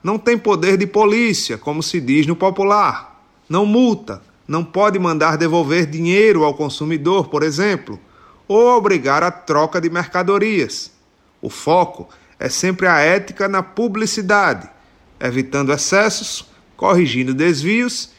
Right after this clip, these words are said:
e deficiências encontradas em anúncios. Na prática, a autorregulamentação tem o objetivo de evitar a veiculação de anúncios e campanhas de conteúdo enganoso,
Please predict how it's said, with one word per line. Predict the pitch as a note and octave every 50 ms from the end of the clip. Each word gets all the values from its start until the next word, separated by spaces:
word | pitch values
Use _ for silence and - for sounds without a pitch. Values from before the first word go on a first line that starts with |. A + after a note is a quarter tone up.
| _ _ _ _ -
e | - G#3
deficiências | G3 A3+ G3 - G3 G3+ - - - F3+ D3+ C#3 C#3 C#3+ C3 - E3+ D3
encontradas | F3 F3 - F#3 F3+ D#3+ - D3 B2 A#2+ A#2 A#2 C3 A#2+
em | C#3 D3+
anúncios. | D#3+ F3 F#3 G3+ G3+ F3+ C#3 - - - - - - - - _ _ _ _ _ _ _ _ _ _ -
Na | C3+ D#3 C#3
prática, | - - - - G3+ G3+ F3 - - - - A2 F#2+ - - _ -
a | - E3+
autorregulamentação | F#3 G3+ A3 B3 A#3 A3+ - G3+ E3 E3 D3 C3+ C#3+ C#3 C3 B2+ B2+ A#2 - A#2+ A2+ - - - F#3 G3 F3+ C#3 A2 - - - _ _ _
tem | - F#3+ G#3+ A3+ A3
o | G#3+
objetivo | G3+ F3+ F3 G3+ E3+ E3+ F3 D3 D3 - - G3 G#3 A3+ A3+ F#3+ G3+ G#3
de | F#3 G3+
evitar | G3+ F#3 F#3 F#3 - - - D#3 D3+ D3+ D#3
a | D3+ D3+
veiculação | C3+ B2+ E3+ F#3+ G3 F#3+ - F3+ F3 E3 D3 C#3 - - - E3 E3+ D#3+
de | D3+ D3+
anúncios | C#3 B2+ B2+ C3 D3 F3 G3+ G#3 F#3+ - - D#3 C3 B2
e | C3+
campanhas | C3 D3 C#3 B2 A2+ - - C3+ C#3+ D3+ D#3+ D#3+ D3+
de | C3+ -
conteúdo | - - F3 F3 E3+ F3 D#3+ D#3 E3 E3+ D#3 E3+
enganoso, | F3 F3 F3+ G3 F#3+ F3+ F#3 G3+ G#3+ G3+ F#3 C3 G#2+ - G#2 G2 _